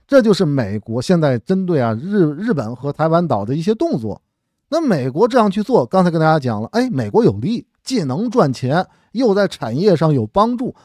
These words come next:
而且呢，没准儿还得逼着这些地方，对不对？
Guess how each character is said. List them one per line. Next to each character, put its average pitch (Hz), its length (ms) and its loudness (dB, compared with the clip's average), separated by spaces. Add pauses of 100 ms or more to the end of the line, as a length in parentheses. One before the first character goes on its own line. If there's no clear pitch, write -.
而 220 260 4
且 120 280 -6
呢， 151 160 -2 (200)
没 233 280 2
准 143 140 0
儿 139 60 2
还 202 180 -2
得 151 120 -2
逼 240 220 -6
着 233 120 4
这 202 140 2
些 202 160 0
地 220 140 -4
方， 143 180 -4
对 185 80 -6
不 202 80 0
对？ 165 60 -2